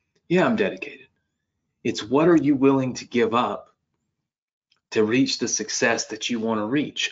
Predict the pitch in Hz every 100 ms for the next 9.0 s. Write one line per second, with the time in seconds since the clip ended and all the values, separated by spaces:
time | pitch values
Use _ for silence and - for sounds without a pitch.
0 | - - - - 98 127 151 143 123 113
1 | 107 - 110 - - 147 110 104 _ _
2 | _ _ - - - _ _ _ _ _
3 | _ _ - _ - 113 - 123 110 117
4 | - - 143 127 - - _ _ _ _
5 | _ _ _ 101 101 101 - _ _ -
6 | 127 123 117 110 - 117 110 120 107 101
7 | _ _ _ _ _ _ _ _ _ _
8 | - 131 120 110 113 117 147 101 -